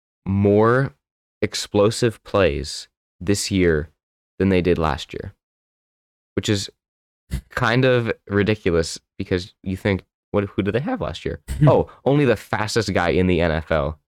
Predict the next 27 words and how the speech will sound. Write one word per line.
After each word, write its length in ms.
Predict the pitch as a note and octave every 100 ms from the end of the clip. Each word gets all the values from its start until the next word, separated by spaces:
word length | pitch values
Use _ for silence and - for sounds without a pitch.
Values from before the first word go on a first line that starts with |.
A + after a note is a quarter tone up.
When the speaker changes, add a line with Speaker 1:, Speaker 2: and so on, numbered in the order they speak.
| _ -
Speaker 1:
Tyreek 260 | D#2+ D2
Hill, 200 | C#2+ G1+ _ _ _ _ _ -
who 100 | G2
was 280 | E2+ D#2+ - _ _
just 240 | E2+ D#2 - _ -
cooking 380 | - A2 F#2 F2+
corners 420 | F#2 F2+ D#2+ D#2+
and 120 | D#2+
safeties 400 | E2 D2+ D#2 D2
like 140 | D2
it 80 | D#2+
was 120 | B1+
his 140 | - -
job. 280 | - - - _ _ _ _ _ -
And 140 | A2
they're 100 | A2
on 140 | B2 A2
pace 180 | A#2+ G#2
to 80 |
have 160 | G2 F#2
more 360 | F#2+ F#2+ F#2+ F2+
explosive 420 | - E2+ F2 E2
plays 160 | D#2+
this 180 | D2 D2+
year 100 | B1+
than 120 | C#2 A#1+
last. 300 | - -